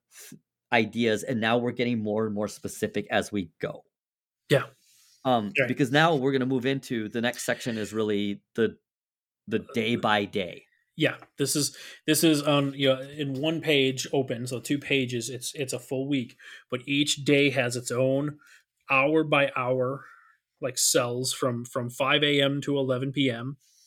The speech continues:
Speaker 2: Hopefully you're sleeping during those hours, or at least for mine. I, I, does, is yours blank there too for the hours?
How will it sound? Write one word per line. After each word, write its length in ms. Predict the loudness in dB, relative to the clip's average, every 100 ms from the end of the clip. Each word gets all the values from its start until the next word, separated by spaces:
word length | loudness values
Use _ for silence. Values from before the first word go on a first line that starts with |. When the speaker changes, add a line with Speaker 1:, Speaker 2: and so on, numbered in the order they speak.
| _ _ -14
Speaker 2:
Hopefully 560 | -14 -8 -2 0 -2 -2
you're 200 | -2 -4 -14 _ _ _ -8
sleeping 420 | -6 -6 -10 -12
during 160 | -14 -14
those 160 | -12
hours, 400 | -12 -12 -12 -12
or 140 | -12 -16 -4 4
at 60 |
least 160 | 6 6
for 80 | 0
mine. 320 | -2 -4 -2
I, 120 | 0
I, 200 | 2 0 -2 -8 -6
does, 180 | -4 -2
is 240 | -4 -2
yours 240 | 0 0 0
blank 320 | -4 -4 -4
there 160 | -8
too 220 | -6 -6 -2
for 100 | 0
the 140 | 0
hours? 540 | 0 -2 -2 -2 -4